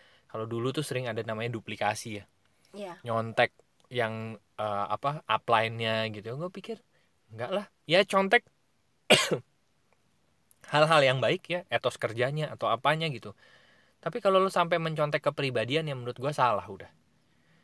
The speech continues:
Speaker 1: Bener-bener salah. Setiap dari kita itu punya ciri yang unik sendiri supaya kita bisa menonjol akhirnya, karena orang jadi tahu itu warnanya si itu tuh. Ini
Speaker 2: Iya.
Speaker 1: warnanya si ini nih,
Speaker 2: Ada
Speaker 1: gitu.
Speaker 2: cara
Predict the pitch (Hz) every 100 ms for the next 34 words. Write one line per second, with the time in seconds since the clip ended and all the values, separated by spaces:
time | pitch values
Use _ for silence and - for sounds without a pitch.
0 | _ _ - 127 135 127 123 127 123 120
1 | 110 104 - 135 143 135 123 123 131 139
2 | 139 160 139 127 117 - 135 131 127 -
3 | 127 127 - 120 104 117 165 - 127 127
4 | 131 - 139 113 120 113 117 117 110 107
5 | 120 170 117 - 117 143 170 131 139 185
6 | 208 - - - _ 151 185 143 117 127
7 | 127 113 - _ - - - 147 110 110
8 | 107 107 104 110 120 - 104 101 - _
9 | _ 120 135 135 110 107 101 104 104 110
10 | 214 208 196 220 226 233 240 226 226